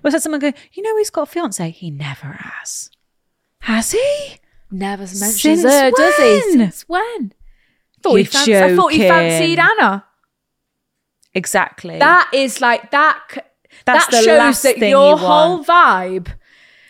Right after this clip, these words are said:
Speaker 1: Is
Speaker 2: is
Speaker 1: off.
Speaker 2: off, and, like, that you are not my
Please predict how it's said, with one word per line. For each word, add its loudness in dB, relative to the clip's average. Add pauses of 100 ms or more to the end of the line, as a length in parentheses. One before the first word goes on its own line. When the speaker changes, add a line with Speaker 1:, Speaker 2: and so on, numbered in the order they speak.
(200)
Speaker 1:
Is 2
Speaker 2:
is 2
Speaker 1:
off. 2
Speaker 2:
off, 2 (100)
and, -2
like, -4
that -2
you -4
are 2
not -2
my -2